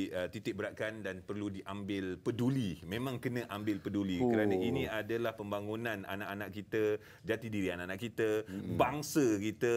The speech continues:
Speaker 2: Hmm.
Speaker 1: rakyat Malaysia. Jadi
Speaker 2: Hmm.
Speaker 1: itu yang kita bimbangkan. Bak kata Nas tadilah dengan fakta-fakta yang dihujahkan,
Speaker 2: Hmm.
Speaker 1: Masya Allah,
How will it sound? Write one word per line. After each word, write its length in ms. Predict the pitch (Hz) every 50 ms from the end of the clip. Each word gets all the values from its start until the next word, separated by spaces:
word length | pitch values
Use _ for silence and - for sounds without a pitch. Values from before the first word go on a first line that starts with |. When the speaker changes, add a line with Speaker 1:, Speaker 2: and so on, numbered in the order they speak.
| 117 117
Speaker 2:
Hmm. 240 | - 117 101 110 -
Speaker 1:
rakyat 460 | - 180 - 180 185 170 151 117 101
Malaysia. 720 | 98 101 98 101 117 127 127 - 151 143 131 120 117 117 117
Jadi 180 | 117 135 143
Speaker 2:
Hmm. 100 | - - -
Speaker 1:
itu 40 | 156 143
yang 80 | 127
kita 160 | 120 110 117 110
bimbangkan. 480 | 113 107 107 113 113 107 - 135 123 120 113 - - - - -
Bak 240 | 139 143 131 139
kata 240 | 160 160 160 165 165
Nas 160 | 165 160 151
tadilah 480 | - 135 120 110 101 104 131 151 143 139
dengan 320 | 131 139 135 143 143 139
fakta-fakta 720 | 131 - 135 - - - 139 127 - 143 - - - 151 139
yang 240 | 135 135 131 127 127
dihujahkan, 800 | 117 117 123 123 107 123 127 117 139 143 135 135 135 135 123 117
Speaker 2:
Hmm. 80 | 117
Speaker 1:
Masya 320 | 117 117 117 - 123 104 113
Allah, 160 | 117 113